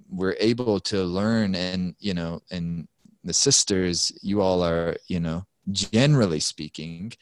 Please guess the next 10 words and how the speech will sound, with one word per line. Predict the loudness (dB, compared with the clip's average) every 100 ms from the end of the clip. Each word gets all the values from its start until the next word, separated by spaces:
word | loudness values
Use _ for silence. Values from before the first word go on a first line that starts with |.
| -20 -20 _ _ -6
uh, | -4 -4 -8 _
far | -10 -2 0
more | 0 -2
intelligent | -2 -2 -2 -4 -6 -6 -4
than, | -4 -4 -6 -12 _ -10
than | -6 -4 -6 -8 -10
a | -8
lot | -4 -2 -2
of |
us | -2 -2